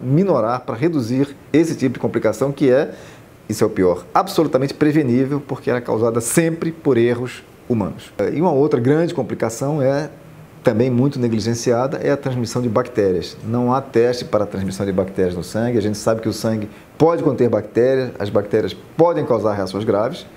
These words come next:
No entanto, não é obrigatório no Brasil, não é obrigatório em muitos países do mundo a realização de testes no sangue doado para verificar se aquele sangue tem ou não, contém ou não contém bactérias. Então, ba-,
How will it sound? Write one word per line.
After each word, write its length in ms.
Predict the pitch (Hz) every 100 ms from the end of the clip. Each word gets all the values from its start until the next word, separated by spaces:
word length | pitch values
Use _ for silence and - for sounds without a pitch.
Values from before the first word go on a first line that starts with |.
| -
No 60 | 123
entanto, 200 | 135 151
não 140 | 175
é 40 | 165
obrigatório 580 | 160 139 113 123 113
no 60 | 113
Brasil, 440 | 104 95 104 131
não 160 | 135 117
é 60 | 127
obrigatório 640 | 123 113 98 117 117 110 - - - - - -
em 120 | 113
muitos 360 | 127 156 160
países 300 | - 110 110
do 100 | 110
mundo 400 | 127 120 139 143 - -
a 400 | 113 120 123 127 - - - - - - - -
realização 480 | 120 127 117 101 127
de 80 |
testes 560 | 120 - 107 113 - -
no 100 | 113
sangue 300 | - 95 95
doado 420 | 107 120 110 127 - - -
para 100 | 139 135
verificar 440 | 123 120 - 117
se 80 | 113
aquele 200 | 113 104
sangue 260 | - 113
tem 380 | 110 - 117 127 -
ou 120 | 113
não, 280 | 101 107 107
contém 360 | 113 104 113 120
ou 80 |
não 120 | 113 110
contém 260 | 98 104
bactérias. 480 | 104 110 - 104 113
Então, 140 | 127
ba-, 160 | 120